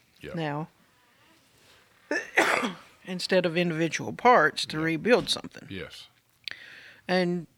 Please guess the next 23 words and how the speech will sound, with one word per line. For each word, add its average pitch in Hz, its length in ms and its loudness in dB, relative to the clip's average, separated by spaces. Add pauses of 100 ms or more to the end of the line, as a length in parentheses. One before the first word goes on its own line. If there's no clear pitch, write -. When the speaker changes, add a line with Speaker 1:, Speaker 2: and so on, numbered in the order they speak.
(520)
Speaker 2:
I 190 100 4
think 165 360 -6
a 170 80 -4
lot 170 260 0
of 160 100 -6
that 160 340 0 (760)
fix-it - 540 -2
generation, 165 600 -4
which 165 180 -4
I 190 180 2
was 180 220 -4
kinda 160 300 -4
on, 151 300 -4 (600)
on 180 100 0
the 170 80 0
tail 165 280 2
end 160 200 -2
of 143 100 -6
maybe 160 300 -2
that 170 200 2
generation, 156 800 -4
Speaker 1:
Mm-hmm. 87 160 -16 (580)
Speaker 2:
is, 156 480 -4